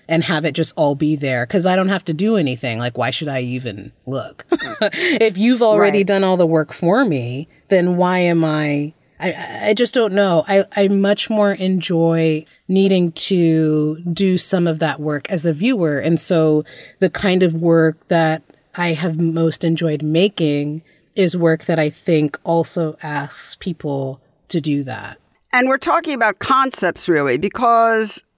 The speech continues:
Speaker 2: you know, your work is not, you know, in and of itself, each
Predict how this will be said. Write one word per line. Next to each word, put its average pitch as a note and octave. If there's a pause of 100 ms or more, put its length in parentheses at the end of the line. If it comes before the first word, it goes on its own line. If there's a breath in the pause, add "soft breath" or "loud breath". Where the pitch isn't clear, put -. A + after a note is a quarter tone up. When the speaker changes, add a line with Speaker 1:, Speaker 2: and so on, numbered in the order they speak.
Speaker 2:
you B3
know, B3
your A#3
work C4
is F3+
not, G3 (420)
you A3+
know, G#3
in B3
and B3
of A3
itself, G3+
each -